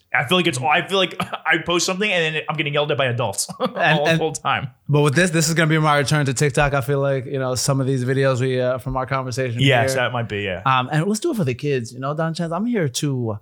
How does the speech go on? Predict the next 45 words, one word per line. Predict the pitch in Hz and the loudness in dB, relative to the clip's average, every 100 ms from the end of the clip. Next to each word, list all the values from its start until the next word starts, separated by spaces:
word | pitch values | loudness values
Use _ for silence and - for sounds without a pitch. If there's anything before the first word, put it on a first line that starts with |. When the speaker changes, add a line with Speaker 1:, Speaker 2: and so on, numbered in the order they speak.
| _ _ | _ _
Speaker 2:
kind | - 131 120 | 0 2 2
of | |
inspire | 117 - 131 131 131 | 0 0 2 2 2
the | 127 | 0
youth. | 120 127 127 120 123 | -2 -2 -2 -4 -4
I | 131 | -2
feel | 151 | 0
like | 123 117 - | -2 -4 -14
<laughs> | - - | -6 2
I | 143 175 190 185 - _ 135 | 4 4 2 0 -6 _ 0
necessarily | 151 151 139 160 160 | 2 4 4 4 2
didn't | 135 147 | 2 2
have | 143 147 131 | 4 2 2
direction | 123 123 - - 160 | 0 0 0 0 2
as | 156 151 | 2 0
a | |
child. | 147 165 160 165 170 135 - | 0 2 2 2 0 -4 -6
That | 135 123 | 0 2
has | 123 117 | 2 0
nothing | 123 127 | -4 -2
to | |
do | 127 | -2
with | 123 | 0
my | 113 | -2
parents. | 120 131 160 | 0 0 2
It's | 135 | 0
more | 120 127 123 | 0 -2 0
so | - 127 | -2 -2
that | 120 113 113 - - | -2 -4 -6 -10 -2
I | 113 | 0
just, | 120 113 - 113 | 0 -2 -4 -6
one, | 110 131 135 | -2 0 0
probably | - 123 | 0 -2
didn't | 123 123 | 0 -2
have | 120 113 | -2 -2
enough | 113 - | -6 -6
confidence | - 120 120 139 135 | -4 -4 -2 -2 -2
in | 127 | -2
myself | 110 104 - 123 147 - | -2 -2 0 0 -2 -4
to, | 117 | -6
like, | 104 104 | -4 -6
really | 110 117 | -6 -6
pursue | 113 104 - 123 127 | -6 -6 -4 -2 -2
any | 104 110 101 | -2 -6 -6
passions | - 101 110 - 151 165 | -6 -4 -2 -2 0 -2